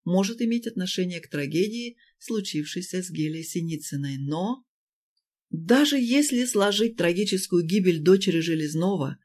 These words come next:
контузию и последовавшие за этим психические проблемы отставного подполковника, все равно это не укладывалось в голове. И если только, конечно, не допустить связь Гели Синицыной и неизвестных никому преступников, надругавшихся над дочерью Ростислава Любомировича.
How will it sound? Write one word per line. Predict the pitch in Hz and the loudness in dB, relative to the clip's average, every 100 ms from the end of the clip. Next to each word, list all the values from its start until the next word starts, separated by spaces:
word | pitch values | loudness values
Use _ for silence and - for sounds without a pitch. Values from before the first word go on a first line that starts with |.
| _ | _
контузию | - 185 180 - 208 220 170 143 135 | 2 2 4 4 4 4 2 -2 0
и | 160 | 0
последовавшие | 175 185 202 214 170 156 - 165 | 0 2 6 6 4 0 0 0
за | 165 | 2
этим | 185 180 160 | 2 0 -2
психические | - 185 190 185 - 160 | -2 -4 -4 -4 -4 -4
проблемы | 151 165 151 202 170 | 0 2 6 6 6
отставного | 147 - 151 185 175 | 0 0 0 2 0
подполковника, | 151 151 - 143 - 269 202 - 139 - _ _ _ _ | -2 -6 -4 0 2 4 2 -2 -8 -8 _ _ _ _
все | - 170 | -2 0
равно | 156 139 165 | 2 2 4
это | 294 302 | 2 4
не | 311 | 4
укладывалось | 277 - 214 151 139 147 - | 4 4 2 2 0 -2 0
в | |
голове. | 165 180 190 143 - _ _ _ _ _ _ | 2 4 4 0 -4 _ _ _ _ _ _
И | 190 | 0
если | 160 180 349 381 277 262 | 2 2 2 2 0 0
только, | - 311 302 202 | 2 2 2 0
конечно, | 190 190 277 294 233 233 233 _ _ _ - | 0 4 4 4 2 2 -2 _ _ _ 2
не | 202 277 | 8 8
допустить | 247 269 247 240 - 247 - - _ _ | 8 4 2 0 4 4 4 -6 _ _
связь | - - 196 247 202 180 | -4 2 6 8 6 4
Гели | 156 208 220 | 2 4 6
Синицыной | 190 - 185 208 240 - 151 135 | 4 4 6 8 6 4 2 2
и | 139 185 | 4 6
неизвестных | 202 220 196 233 220 185 160 | 6 6 4 6 6 4 -2
никому | 175 170 190 180 | -2 4 6 6
преступников, | 151 151 - 330 - 190 170 160 | 4 -4 0 0 2 0 0 -2
надругавшихся | 170 170 190 190 170 160 - 156 | 0 4 6 4 2 -2 -4 -2
над | 175 175 | -2 6
дочерью | 185 185 147 156 | 6 6 0 0
Ростислава | 170 175 170 - 208 175 | 0 -2 -6 -2 0 2
Любомировича. | 175 170 202 185 151 135 - - | 2 4 4 4 2 -2 -8 -12